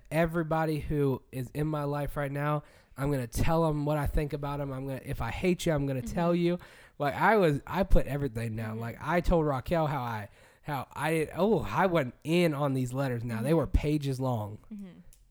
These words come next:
Speaker 1: And I came back. So I guess they'll have to find out when I really die
Speaker 2: <laughs>
Speaker 1: what I said.
Speaker 2: When I really die.
Speaker 1: Um, <laughs> yeah. So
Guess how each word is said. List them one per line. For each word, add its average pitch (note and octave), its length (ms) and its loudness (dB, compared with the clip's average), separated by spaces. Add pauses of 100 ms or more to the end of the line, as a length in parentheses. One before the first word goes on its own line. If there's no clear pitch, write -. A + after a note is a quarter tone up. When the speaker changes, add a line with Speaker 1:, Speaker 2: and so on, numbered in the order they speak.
(520)
Speaker 1:
And A2 540 -8 (400)
I A2 140 -8
came C3 300 -6
back. - 340 -12 (300)
So A#2+ 240 -6 (180)
I A#2+ 80 -6
guess C3 200 -4
they'll C3 100 -6
have C#3 140 -6
to - 60 -14
find C3+ 220 -4
out C3+ 100 -4
when C3 100 -4
I B2+ 40 -4
really C#3+ 260 0
die A2+ 300 -6 (220)
Speaker 2:
<laughs> A#3 180 -4
Speaker 1:
what D3 280 2
I C3+ 100 2
said. D3 460 0
Speaker 2:
When - 120 -2
I A3 60 -4
really F#3+ 280 -10 (400)
die. E3 60 2 (240)
Speaker 1:
Um, C#3+ 260 -4 (220)
<laughs> - 220 -8
yeah. A2+ 140 -8 (680)
So D#3 460 0